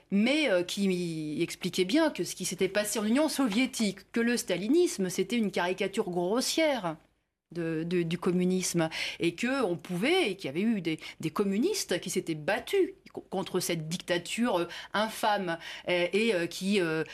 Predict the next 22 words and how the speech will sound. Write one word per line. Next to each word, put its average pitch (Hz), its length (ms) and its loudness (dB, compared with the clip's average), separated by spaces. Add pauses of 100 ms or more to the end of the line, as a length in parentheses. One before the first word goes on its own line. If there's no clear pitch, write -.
(120)
envisageaient, 175 640 0
bah, 185 120 0
justement 175 480 -2
la 190 120 0
société, 180 640 -2
euh, 180 60 2
communiste 185 640 0
comme 196 240 0
une 180 240 -2 (200)
société 196 640 0 (160)
véritablement 180 580 0 (160)
démocratique, 196 920 -2 (380)
hein, 165 200 0 (200)
où 254 120 4
les 180 180 4
travailleurs, 202 640 2
euh, 180 60 2
pourraient 202 300 -4
ensemble 208 500 0
décider 202 460 -2
de 240 80 0
comment, 214 580 2